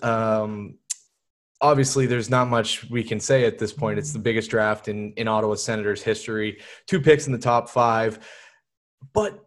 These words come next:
there's a lot of questions that remain to be answered. Uh, the consensus right now is that Alexi Lafreniere is the best player in the draft. Quinton Byfield is probably number two, or Tim Stützle at number three. Stützle,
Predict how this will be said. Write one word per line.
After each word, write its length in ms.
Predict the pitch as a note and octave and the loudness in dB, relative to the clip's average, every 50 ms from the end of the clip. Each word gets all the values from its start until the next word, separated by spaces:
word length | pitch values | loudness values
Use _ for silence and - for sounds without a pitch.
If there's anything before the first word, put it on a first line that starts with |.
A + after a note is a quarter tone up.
| _ _ _ | _ _ _
there's 140 | D#3+ F3 D#3+ | -6 -4 0
a 40 | F3 | 2
lot 140 | F3+ F#3+ F#3+ | 4 4 2
of 80 | - | 2
questions 580 | - - D3 C3 C3+ - C3+ B2+ A#2+ A#2 A2 A2+ | 2 2 2 2 2 -2 -4 -4 -4 -6 -6 -4
that 380 | A#2+ A#2 G#2+ G#2+ G#2+ - - _ _ _ _ | -4 -2 -2 -2 -2 -4 -8 _ _ _ _
remain 360 | B2 B2 B2 B2 A#2+ A#2+ A#2 | -4 -2 -2 -2 -2 -2 -4
to 40 | A#2 | -4
be 160 | G#2+ A2 A2 | -4 -4 -4
answered. 600 | G#2 G#2 G#2 G#2 - - G#2+ G#2 G#2 G#2 G2+ - - _ | -2 -2 -4 -4 -6 -8 -10 -10 -10 -10 -14 -16 -16 _
Uh, 300 | A#2 A2+ A2+ G#2 E2+ C#2+ - - - _ _ _ _ _ - | -12 -12 -12 -12 -16 -20 -20 -20 -20 _ _ _ _ _ -10
the 140 | C#3+ C#3+ D3 | -6 -6 -2
consensus 880 | - E3+ D#3+ - - - G#3 G#3+ A3+ A3 - B3 A#3+ - - - - | -2 -2 -2 0 0 0 0 0 -2 -2 -4 -4 -4 -4 -6 -8 -4
right 320 | C#3 C#3 C#3+ C#3+ D3 B2+ C3 | 0 2 2 2 2 0 -2
now 400 | A#2+ A#2 A2+ G#2 F#2+ F2 D2 C2+ - _ _ _ _ _ _ _ _ _ _ _ _ | -2 -2 0 -2 -2 -4 -8 -16 -20 _ _ _ _ _ _ _ _ _ _ _ _
is 280 | - B2 A#2+ A2+ A2 A2 | -2 -2 0 0 0 0
that 520 | A#2+ A#2 A2+ A2 G#2+ G#2 - - - _ _ | 0 2 2 2 0 -2 -4 -8 -12 _ _
Alexi 360 | B2 A#2+ B2+ C3+ C3+ - C#3 | 0 0 2 2 0 0 0
Lafreniere 360 | C3 C3 - B2+ B2 B2 B2 B2 | -2 0 0 0 0 0 0 -2
is 80 | A#2+ | -4
the 80 | A#2+ A2 | -4 -2
best 240 | A#2 A#2 A#2 - - | -2 -2 -2 -2 -2
player 200 | A#2+ A2+ A2+ A2+ | -2 -2 0 -2
in 100 | A2 A2 | -2 -4
the 60 | G#2+ | -2
draft. 460 | G#2+ A2 G#2+ G#2+ G#2+ G#2+ G#2 - - _ - - - - _ _ _ _ _ | 0 0 0 0 -2 -4 -6 -8 -14 _ -20 -20 -20 -20 _ _ _ _ _
Quinton 240 | - C#3+ C3+ C3 | -2 0 0 0
Byfield 540 | A2 A#2+ A#2 A#2+ A2+ - B2+ A#2+ A#2 A#2 A2 | 2 2 2 2 2 0 0 0 0 0 0
is 160 | A2 G#2 - | -4 -8 -10
probably 460 | - - - B2+ A#2+ A2+ A2+ A#2+ A2+ A2 | -10 -6 -2 -2 -2 -2 -2 -4 -4 -4
number 220 | A2+ A2 A2 A2 | -4 -4 -4 -6
two, 280 | A2 - - A#2 A2+ A2+ | -8 -6 -4 -4 -4 0
or 200 | - A#2 A2+ A2 | 2 2 2 2
Tim 180 | A2 - A2+ G#2+ | 2 -2 -4 -4
Stützle 460 | - - - A2+ G#2+ - A#2 A2 G#2+ | -4 -2 -2 -2 -2 0 0 0 0
at 80 | G2+ | -2
number 200 | G2+ G#2 G#2 G#2 | -2 -6 -6 -6
three. 360 | F#2+ - - A2+ A2 A2 A2+ A2 | -8 -8 -8 -6 -4 -4 -4 -6
Stützle, 600 | - - - - C#3+ C#3 C3+ - - A2+ A2+ A#2+ | -8 -10 -4 -2 -2 -2 -2 -2 -2 0 0 0